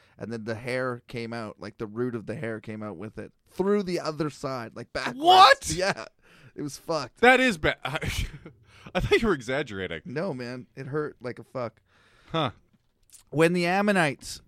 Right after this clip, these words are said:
Speaker 1: realized
Speaker 2: Welcome
Speaker 1: that
Speaker 2: to the Pimple Popper podcast.
Speaker 1: <laughs>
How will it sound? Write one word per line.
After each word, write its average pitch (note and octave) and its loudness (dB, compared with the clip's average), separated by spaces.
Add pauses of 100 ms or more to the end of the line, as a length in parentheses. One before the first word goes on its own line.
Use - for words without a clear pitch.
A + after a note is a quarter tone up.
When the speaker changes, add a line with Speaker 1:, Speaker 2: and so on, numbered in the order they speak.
(100)
Speaker 1:
realized D#3 4
Speaker 2:
Welcome D3 -2
Speaker 1:
that - -2
Speaker 2:
to - -2
the A2+ -2
Pimple C3+ -4
Popper A2 -6
podcast. F#2 -10 (280)
Speaker 1:
<laughs> - -6